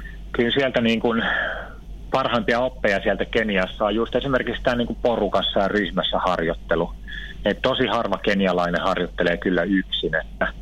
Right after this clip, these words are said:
kyllä ne, niin kuin, hakeutuu niihin porukoihin juoksemaan ja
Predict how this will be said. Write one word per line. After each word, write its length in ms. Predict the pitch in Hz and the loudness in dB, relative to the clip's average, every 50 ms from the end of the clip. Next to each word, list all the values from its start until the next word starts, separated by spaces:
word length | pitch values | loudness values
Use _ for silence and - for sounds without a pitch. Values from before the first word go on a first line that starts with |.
| - - - - - - - | -14 -14 -14 -12 -12 -12 -4
kyllä 260 | - 117 110 107 113 | 0 0 2 2 2
ne, 40 | 107 | 2
niin 140 | 104 104 95 | 2 0 2
kuin, 240 | - 107 98 98 95 - - - - - - - - - - - - - - - - | 0 0 0 0 -2 -4 -10 -14 -18 -20 -20 -20 -18 -18 -18 -18 -18 -16 -16 -8 -2
hakeutuu 560 | - 135 135 - 139 117 104 95 - 107 104 | -2 -2 0 2 0 0 0 0 0 0 2
niihin 300 | 101 101 101 92 98 95 | 2 2 2 2 0 0
porukoihin 680 | - - 113 104 101 92 - 92 87 85 80 87 87 87 | 0 0 2 2 0 0 2 2 0 2 2 2 2 2
juoksemaan 640 | 92 95 90 87 - - 98 90 87 85 82 87 | 4 2 2 0 0 -2 0 0 2 2 2 2
ja 160 | 90 90 90 | 2 2 0